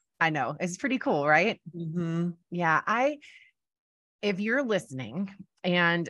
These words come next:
Speaker 1: like, this morning, Ba-, Barrett kinda challenged me. And so I was like, "You know what? I'm just gonna put this out there."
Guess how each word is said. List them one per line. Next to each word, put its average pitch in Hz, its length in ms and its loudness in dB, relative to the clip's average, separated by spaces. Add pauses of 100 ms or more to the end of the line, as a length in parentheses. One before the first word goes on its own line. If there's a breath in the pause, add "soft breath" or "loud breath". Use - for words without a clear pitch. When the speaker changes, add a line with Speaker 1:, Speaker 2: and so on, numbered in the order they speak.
Speaker 1:
like, 165 260 0
this 196 240 -4
morning, 214 420 2
Ba-, 170 300 0
Barrett 170 380 0
kinda 170 240 -4
challenged 143 520 0
me. 139 220 -4
And 131 160 -6
so - 100 -8
I - 20 -2
was 147 100 -10
like, - 160 -14
"You 302 80 -10
know 381 100 -6
what? 392 160 -8
I'm 370 140 -12
just 359 180 -12
gonna 277 160 -6
put - 220 -6
this 226 180 -6
out 214 220 0
there." 151 260 2